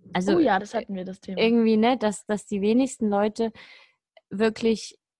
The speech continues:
Speaker 1: Podcast machen und dann erfolgreich sind, sondern meistens ist es ja umgekehrt.
Speaker 2: Genau.
Speaker 1: Und ich hab jetzt einen Podcast entdeckt, bei dem ich behaupten würde, die sind damit erfolgreich geworden. Der heißt Herrengedeck.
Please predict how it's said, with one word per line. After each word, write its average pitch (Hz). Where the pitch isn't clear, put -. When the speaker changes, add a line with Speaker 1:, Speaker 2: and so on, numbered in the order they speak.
Speaker 1:
Podcast 226
machen 202
und 190
dann 220
erfolgreich 202
sind, 202
sondern 185
meistens 185
ist 208
es 190
ja 190
umgekehrt. 196
Speaker 2:
Genau. 226
Speaker 1:
Und 226
ich 262
hab 302
jetzt 277
einen 233
Podcast 226
entdeckt, 208
bei 190
dem 202
ich -
behaupten 202
würde, 233
die 214
sind 220
damit 196
erfolgreich 190
geworden. 175
Der 170
heißt 196
Herrengedeck. 208